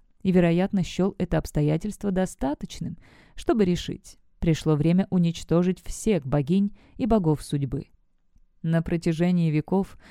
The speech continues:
боги и богини судьбы Мойры томились в заперти,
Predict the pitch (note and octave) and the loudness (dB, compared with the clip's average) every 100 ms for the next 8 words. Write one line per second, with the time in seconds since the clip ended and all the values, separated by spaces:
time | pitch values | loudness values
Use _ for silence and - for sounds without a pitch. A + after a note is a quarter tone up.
0 | - - E3 A#3 G#3+ G#3 F#3+ F3+ E3+ G3+ | -20 -4 4 4 6 2 4 4 4 2
1 | F#3 - E3 D#3 D#3+ E3+ D#3+ G3 G3 F#3+ | 2 0 -2 0 0 2 2 2 4 2
2 | F3 E3 G3 F#3+ E3+ D#3 E3+ F3 D#3+ D3+ | 2 2 2 2 0 -2 -2 0 -2 -2
3 | - G#3 G3+ D3 | -6 -4 -4 -6